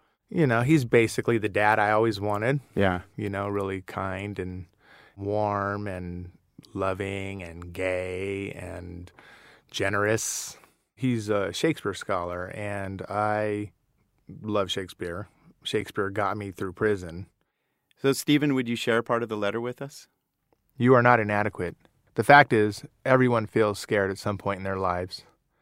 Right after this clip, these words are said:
Speaker 1: Most people feel inadequate at times. That you experience these feelings daily, constantly, and can still show up for your family and community and for yourself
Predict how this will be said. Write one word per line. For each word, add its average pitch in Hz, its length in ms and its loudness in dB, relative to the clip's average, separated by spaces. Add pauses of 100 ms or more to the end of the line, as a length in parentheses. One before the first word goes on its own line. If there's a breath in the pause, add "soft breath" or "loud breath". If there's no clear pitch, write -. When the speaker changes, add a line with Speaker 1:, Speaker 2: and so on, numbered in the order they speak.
(200)
Speaker 1:
Most 120 220 4
people 113 300 0
feel 104 240 2
inadequate 104 460 2
at 90 120 -2
times. 87 480 -4 (400)
That 110 220 0
you 151 80 10
experience 123 540 2
these 113 240 -2
feelings 107 360 0
daily, 104 500 2 (120)
constantly, 92 720 0 (480 soft breath)
and 110 100 0
can 107 140 -2
still 131 240 4
show 123 300 6
up 104 120 2
for 104 80 0
your 92 140 0
family 110 480 -2
and 98 120 -6
community 104 600 -2
and 101 120 -14
for 107 120 2
yourself 101 500 2